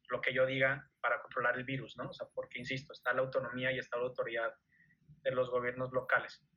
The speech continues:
Entonces, también tenemos que tomar eso muy en cuenta, este, porque realmente eso podría hacer que tanto Biden o, o Trump, digamos, se enfrenten a obstáculos legales para tratar de combatir esta,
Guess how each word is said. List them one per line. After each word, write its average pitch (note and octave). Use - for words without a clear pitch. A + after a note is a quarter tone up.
Entonces, C3
también C3
tenemos C#3
que -
tomar D3
eso D3
muy D3
en C#3
cuenta, D3
este, -
porque C3
realmente C3+
eso C3+
podría B2
hacer B2+
que B2
tanto B2
Biden C3+
o, A2+
o A#2
Trump, C3+
digamos, B2+
se -
enfrenten C3+
a C3+
obstáculos C3+
legales C3+
para A#2+
tratar B2
de B2
combatir A2+
esta, A2+